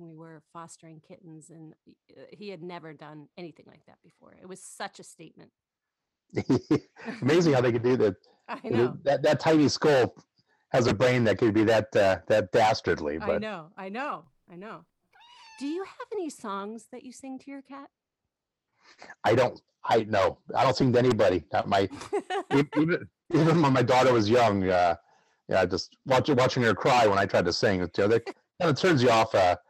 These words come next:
Speaker 2: so off the whole concept.
Speaker 1: <laughs> Ah, okay. All right. So, Kevin, what do you think cats are? Do you think that they are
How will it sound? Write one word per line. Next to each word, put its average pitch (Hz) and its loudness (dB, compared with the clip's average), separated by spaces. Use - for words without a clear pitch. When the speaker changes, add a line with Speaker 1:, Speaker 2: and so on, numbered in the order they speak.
Speaker 2:
so - 2
off 120 0
the 101 0
whole 98 2
concept. 90 -2
Speaker 1:
<laughs> - -20
Ah, 302 -18
okay. 185 -18
All 285 -8
right. 254 -10
So, 339 -14
Kevin, 311 -10
what 220 -12
do 539 -16
you 302 -8
think 269 -12
cats 190 -14
are? 160 -12
Do 208 -18
you 233 -12
think 254 -16
that 247 -14
they 226 -12
are 202 -10